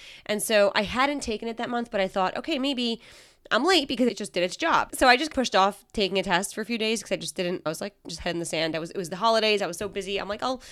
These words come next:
you know, I'll deal with it after the holidays." Finally, like, I just was feeling, I was feeling symptoms. I'm not gonna say which symptoms, but I was feeling symptoms. And, and so I was like, "You know what? Let me just check." And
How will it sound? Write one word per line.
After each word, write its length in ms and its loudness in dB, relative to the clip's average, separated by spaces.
you 40 -2
know, 80 8
I'll 60 6
deal 160 2
with 100 0
it 80 0
after 200 -2
the 60 -6
holidays." 380 0
Finally, 340 6
like, 180 6
I 140 6
just 260 -2
was 160 -2
feeling, 460 2
I 80 6
was 120 4
feeling 500 4
symptoms. 560 -4
I'm 80 -10
not 120 -8
gonna 100 -4
say 220 -2
which 200 -8
symptoms, 380 -4
but 220 2
I 80 4
was 160 2
feeling 200 2
symptoms. 440 0
And, 500 4
and 180 0
so 160 4
I 120 6
was 100 0
like, 160 -2
"You 60 0
know 80 4
what? 100 4
Let 80 0
me 80 -2
just 200 -4
check." 300 -8
And 340 0